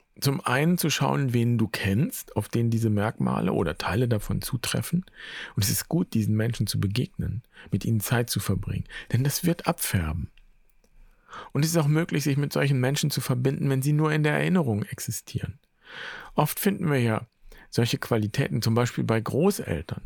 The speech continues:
oder anderen Verwandten. Und dann wirst du Wege finden, sie in deine Erinnerung zu holen, zum Beispiel indem du ein Foto so aufstellst, dass du dich erinnerst. Und natürlich ist es auch hilfreich zu schauen, wo du selbst diese Merkmale an dir feststellst.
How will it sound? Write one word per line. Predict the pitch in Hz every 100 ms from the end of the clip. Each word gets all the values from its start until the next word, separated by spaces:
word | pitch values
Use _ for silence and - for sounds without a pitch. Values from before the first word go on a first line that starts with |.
| - -
oder | - -
anderen | - 110 90
Verwandten. | - 92 71 71 - - - - - -
Und | _ - _ - -
dann | 123 131
wirst | 160 170
du | 147
Wege | 170 156
finden, | - 127 -
sie | 113 120
in | 120
deine | 120 117
Erinnerung | 123 - 170 127 98 98
zu | - 95
holen, | 92 90
zum | 101 101
Beispiel | 101 98
indem | 95 95
du | 98
ein |
Foto | 98 135 127 104 101 - - - - -
so | - 117 95
aufstellst, | 113 117 110 101 -
dass | 127
du | -
dich | 110 87
erinnerst. | 87 - - - - - - _ _ _ _ - _ _ _ _ _ _ _ _ _ _ _ _ _ _ _ _ - _
Und | 156
natürlich | 139 120 190 214
ist | 165 123
es | 123
auch | 110
hilfreich | 120 156 - 127
zu | -
schauen, | 123 135 135 147 123
wo | 135
du | 139 143
selbst | 120 151 233 208 -
diese | 139 127
Merkmale | 120 123 170 - 107 107 127 -
an | 120 123 117
dir | 147
feststellst. | 151 101 90 - 101 85 - -